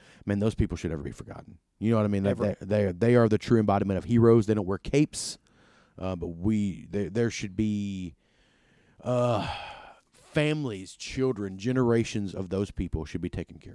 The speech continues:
Speaker 1: of. That's just my personal
Speaker 2: No
Speaker 1: opinion.
Speaker 2: question about it.
Speaker 1: Yeah, for sure. That's just my opinion. All right, well, moving on to a little bit happier topic.
Speaker 2: Phew.
Speaker 1: Sorry, but I just, you know, it's just tough for me not to think about that.
Speaker 2: No,
Speaker 1: 'Cause it
Speaker 2: same
Speaker 1: was,
Speaker 2: here.
Speaker 1: it was such a, I mean, we were, hell, we were, I was eighteen. You
Speaker 2: Yeah.
Speaker 1: were sixteen.
Speaker 2: That's right.
Speaker 1: I mean, when are you more of a human growing into being
Speaker 2: Right.
Speaker 1: what you are from sixteen to eighteen to
Speaker 2: You're
Speaker 1: twenty?
Speaker 2: absolutely right.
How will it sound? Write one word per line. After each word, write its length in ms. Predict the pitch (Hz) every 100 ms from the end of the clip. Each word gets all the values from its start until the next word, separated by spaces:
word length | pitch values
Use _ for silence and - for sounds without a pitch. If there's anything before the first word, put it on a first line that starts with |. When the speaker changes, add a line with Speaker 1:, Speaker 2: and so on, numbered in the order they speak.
| -
Speaker 1:
of. 60 | _ _ -
That's 140 | 110 110
just 160 | 107
my 80 | 104
personal 300 | - 101 135
Speaker 2:
No 80 | 139
Speaker 1:
opinion. 120 | 139
Speaker 2:
question 300 | 151 139 -
about 200 | 127 131
it. 60 | -
Speaker 1:
Yeah, 120 | 92 - -
for 100 | 101
sure. 160 | 90
That's 160 | 95 -
just 100 | 98
my 80 | 95
opinion. 240 | 95 80 - - -
All 80 | 135
right, 60 |
well, 160 | 120 139
moving 220 | 196 220
on 100 | 208
to 60 | 202
a 20 |
little 100 | 185
bit 120 | 180
happier 260 | 156 143 123
topic. 300 | 113 - -
Speaker 2:
Phew. 100 | - - _ -
Speaker 1:
Sorry, 300 | - 143 92
but 140 | 90 113
I 100 | 127
just, 220 | 123 -
you 80 | 123
know, 100 | 104
it's 220 | 104 -
just 180 | 110 -
tough 120 | 135
for 80 | 131
me 100 | 98
not 160 | 92 -
to 60 |
think 140 | 131 190
about 220 | - -
that. 220 | - -
Speaker 2:
No, 200 | 139 131
Speaker 1:
'Cause 120 | 117
it 40 | 139
Speaker 2:
same 100 | 147
Speaker 1:
was, 100 | 135
Speaker 2:
here. 80 | 139
Speaker 1:
it 40 |
was 120 | 135
such 240 | - 147 127
a, 20 | 107
I 40 |
mean, 120 | 151
we 100 | 175
were, 60 | 196
hell, 160 | 170 175
we 80 |
were, 160 | 156 151 151
I 80 |
was 80 | 156
eighteen. 380 | 165 190 202 101 _ -
You 100 | 151
Speaker 2:
Yeah. 20 |
Speaker 1:
were 80 | 147
sixteen. 500 | - 185 - 101 143
Speaker 2:
That's 200 | 123 123
right. 160 | 151 139
Speaker 1:
I 40 |
mean, 220 | 147 165 -
when 260 | 147 170
are 40 | 185
you 160 | 185
more 340 | 170 151 156 143
of 180 | 131 127
a 20 |
human 460 | - 180 160 117 110 _ -
growing 340 | 107 135 139 131
into 120 | 120
being 160 | 123
Speaker 2:
Right. 60 | 135
Speaker 1:
what 120 | 131
you 80 | 135
are 60 | 143
from 140 | 98
sixteen 280 | 120 - 101
to 60 | 101
eighteen 340 | - 98 92
to 60 | 123
Speaker 2:
You're 140 | 127
Speaker 1:
twenty? 160 | 160 107
Speaker 2:
absolutely 320 | 139 123 120
right. 200 | 127